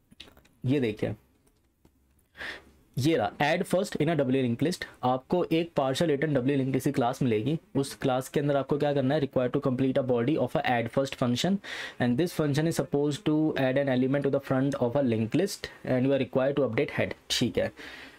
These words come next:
तो देखिए आपको यहाँ पे ना एक क्लास दे दी गई है, ये रही Private class करके दे दिया मैंने एक, जिसके अंदर data है, previous है और next है।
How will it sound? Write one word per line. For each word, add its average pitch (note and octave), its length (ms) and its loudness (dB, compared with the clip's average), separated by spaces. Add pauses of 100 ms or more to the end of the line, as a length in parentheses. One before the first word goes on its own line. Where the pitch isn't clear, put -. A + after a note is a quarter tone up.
(160)
तो C3 60 2
देखिए A2 340 -2 (640)
आपको D3+ 260 0
यहाँ F#3 160 0
पे F#3 120 0
ना G#3 60 0
एक G#3+ 120 -6
क्लास D3+ 280 0
दे E3 100 2
दी D#3 120 0
गई A#2+ 140 0
है, E3 160 -2 (420)
ये A2+ 180 0
रही G#2+ 140 -4 (1500)
Private D3 520 0 (300)
class C#3 260 2
करके C#3+ 240 0
दे C#3 120 2
दिया C3+ 160 2
मैंने C3+ 220 0
एक, D3 160 0
जिसके C3 260 0
अंदर B2+ 220 0
data B2 320 0
है, D3+ 160 0
previous B2+ 460 0
है D#3 60 4
और D#3+ 80 2
next G#2+ 400 -2
है। - 100 -4